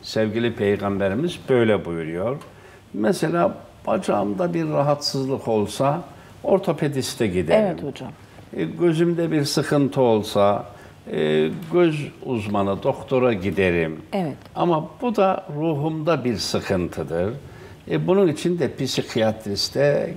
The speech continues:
Speaker 1: gitmem gerekir. Tedavi olmalıyım.
Speaker 2: Hı.
Speaker 1: Allah'ın verdiği bu emaneti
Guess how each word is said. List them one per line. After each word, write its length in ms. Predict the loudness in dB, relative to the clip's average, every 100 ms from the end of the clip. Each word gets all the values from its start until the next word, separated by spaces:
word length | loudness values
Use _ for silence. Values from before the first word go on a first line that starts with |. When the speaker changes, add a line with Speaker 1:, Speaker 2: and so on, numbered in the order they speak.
| -4
Speaker 1:
gitmem 560 | -6 -4 -2 0 0 0
gerekir. 500 | 2 0 -4 -10 -16 -16 -2
Tedavi 560 | 0 4 4 4 2
olmalıyım. 760 | 2 0 -2 -4 -6 -6 -8 -12 -16 -20 -20 -20 -6
Speaker 2:
Hı. 60 | 2
Speaker 1:
Allah'ın 520 | 6 6 6 2 -2
verdiği 540 | -2 -2 -2 -2 -2
bu 140 | -4 -2
emaneti 760 | 0 2 2 2 0 -2 -4